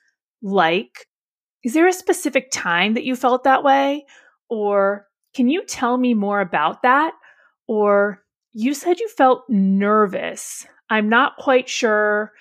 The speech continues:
I understand how that happened. Can you give me more context around that?" So you're gonna explore openly whatever it is that they are bringing to you.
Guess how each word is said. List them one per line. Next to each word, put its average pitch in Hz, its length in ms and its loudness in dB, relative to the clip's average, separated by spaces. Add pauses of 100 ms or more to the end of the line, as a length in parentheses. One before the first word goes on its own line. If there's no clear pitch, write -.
(260)
I 202 200 2
understand 202 920 -4
how 190 320 0
that 180 200 2
happened. 180 340 -2
Can 202 160 -4
you 220 140 -2
give 202 220 -2
me 208 140 0
more 190 240 -2
context 175 580 -6
around 175 240 -10
that?" - 200 -16 (560)
So - 140 0
you're 226 220 4
gonna 233 180 2
explore 233 920 0 (140)
openly 285 880 -2 (400)
whatever 214 560 2
it 254 100 2
is 208 360 -2
that 196 160 -6
they 190 160 -2
are 185 80 0
bringing 175 380 -6
to 196 100 -14
you. - 340 -10